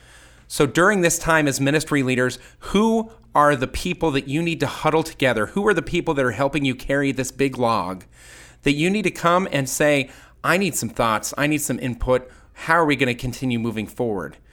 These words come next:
Who are the people, maybe even pastors, that you're gonna have to bring together and say,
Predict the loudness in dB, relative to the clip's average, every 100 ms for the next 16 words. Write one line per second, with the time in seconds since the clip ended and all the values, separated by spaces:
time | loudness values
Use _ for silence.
0 | -20 -20 _ 2 2 2 0 -2 0 0
1 | 2 2 0 -2 -4 -2 -2 -2 -4 -6
2 | -10 -12 -4 0 0 0 -2 -2 -2 -2
3 | -2 0 0 -4 -2 -2 -2 -4